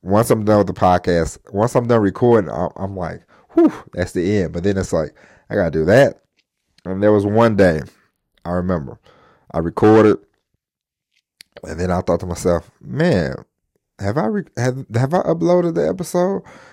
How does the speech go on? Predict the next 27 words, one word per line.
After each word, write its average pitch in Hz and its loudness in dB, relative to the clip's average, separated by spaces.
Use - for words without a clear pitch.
And 90 -2
I - 0
went 101 2
back, 110 4
it 113 0
was, 101 2
like, 80 0
eight 98 0
hours 87 -2
later. 71 -10
Still, - 4
still 131 4
not 90 4
uploaded. 69 -6
And 82 -8
I 78 -4
was - -10
like, 73 -14
"Oh, 80 -6
man," 52 -18
oh, 98 -2
my, 50 -12
it, 92 -2
it 104 0
was 92 0
very 95 4
annoying. 82 -6